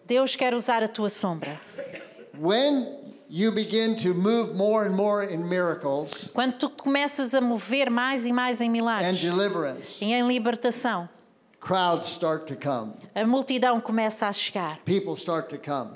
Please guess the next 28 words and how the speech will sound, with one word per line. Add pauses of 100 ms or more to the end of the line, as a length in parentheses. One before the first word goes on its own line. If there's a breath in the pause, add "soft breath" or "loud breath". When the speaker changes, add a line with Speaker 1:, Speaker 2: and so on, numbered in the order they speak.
(140)
Speaker 1:
As
pessoas
começam
a
chegar. (280)
Speaker 2:
And
I
believe
that's
God's (100)
destiny (220 loud breath)
Speaker 1:
E
eu
creio
que
este
é
o
destino
de
Deus
Speaker 2:
for
Logos
Church.
Speaker 1:
para
a
Igreja
Logos.